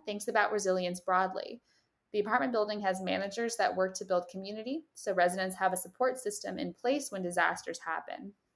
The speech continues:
During, during the current disaster, the managers are also helping residents connect with emergency aid."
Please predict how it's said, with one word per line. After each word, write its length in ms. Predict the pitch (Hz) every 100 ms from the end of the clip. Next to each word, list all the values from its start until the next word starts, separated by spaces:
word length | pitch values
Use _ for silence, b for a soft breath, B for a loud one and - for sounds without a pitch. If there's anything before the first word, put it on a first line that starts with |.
| _ _ _ _ _ -
During, 340 | 254 294 285 -
during 220 | 277 294
the 80 | 302
current 280 | 311 240 220
disaster, 540 | 202 180 185 - 190 190
the 80 |
managers 460 | 185 175 185 196 190
are 80 | 190
also 340 | 208 196 240
helping 340 | 214 190 190 190
residents 400 | 170 175 175 170
connect 340 | - 170 165
with 140 | 190 180
emergency 540 | 156 147 156 156 -
aid." 300 | 95 - -